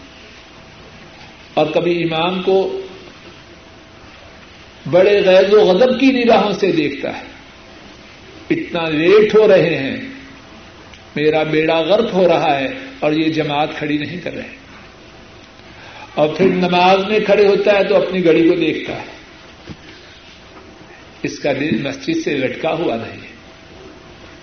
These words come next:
وَرَجُلٌ قَلْبُهُ مُعَلَّقٌ فِي الْمَسَاجِدِ، اپنے دفتر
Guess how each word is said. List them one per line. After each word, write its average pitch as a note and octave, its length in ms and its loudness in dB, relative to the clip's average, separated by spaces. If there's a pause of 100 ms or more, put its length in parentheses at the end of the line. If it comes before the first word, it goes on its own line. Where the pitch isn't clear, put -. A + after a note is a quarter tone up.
(960)
وَرَجُلٌ D#3+ 880 0
قَلْبُهُ E3 760 4
مُعَلَّقٌ F3+ 800 2 (160)
فِي E3 120 0
الْمَسَاجِدِ، E3 840 0 (1900)
اپنے D#3+ 380 -6
دفتر F3 360 -2